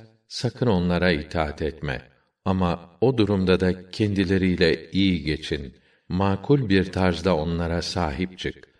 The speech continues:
Bana yönelen olgun insanların yolunu tut. Sonunda hepinizin dönüşü bana olacak ve ben işlediklerinizi tek tek size bildirip karşılığını vereceğim. Evladım,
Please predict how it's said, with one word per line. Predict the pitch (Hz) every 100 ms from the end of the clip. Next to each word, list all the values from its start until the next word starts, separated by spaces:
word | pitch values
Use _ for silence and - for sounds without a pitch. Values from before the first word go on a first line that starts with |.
| _ -
Bana | 87 101 110
yönelen | 98 95 92 92 95 90 - _ -
olgun | 92 92 117 123
insanların | 101 92 - 92 90 87 92 85
yolunu | 80 80 82 80
tut. | 73 78 - - _
Sonunda | - - 95 92 92 95 80
hepinizin | 104 131 117 98 87 95 90
dönüşü | 92 90 - 95 80 76
bana | 82 82
olacak | 80 80 80 82 85 - _ _ _ 87
ve | 90 90
ben | 92 95 95 92 - _ _
işlediklerinizi | 98 - - 92 95 98 95 92 85 90 90 92
tek | 127 127 127
tek | 104 90
size | 90 - 87 95
bildirip | 92 87 92 95 95 - _ _ -
karşılığını | 98 90 - 85 85 80 78
vereceğim. | 76 71 73 - 71 60 - _ _ _
Evladım, | 98 90 90 87 80 80 76